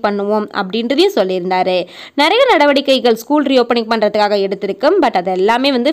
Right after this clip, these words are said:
ஃபெயிலியர்ல முடிஞ்சிருச்சு. ஏன் அப்படின்னா, parents teachers வேண்டான்னு சொல்லும் பொழுது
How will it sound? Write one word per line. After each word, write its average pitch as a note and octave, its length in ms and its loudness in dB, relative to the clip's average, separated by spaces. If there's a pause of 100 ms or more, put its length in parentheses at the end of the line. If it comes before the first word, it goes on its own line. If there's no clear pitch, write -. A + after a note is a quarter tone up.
ஃபெயிலியர்ல G#3+ 480 2
முடிஞ்சிருச்சு. F#3+ 420 -6 (240)
ஏன் D#4+ 100 2
அப்படின்னா, F3+ 400 -2 (460)
parents F4+ 520 2
teachers D#4+ 440 2
வேண்டான்னு B3 380 0
சொல்லும் A3+ 260 0
பொழுது A3 260 0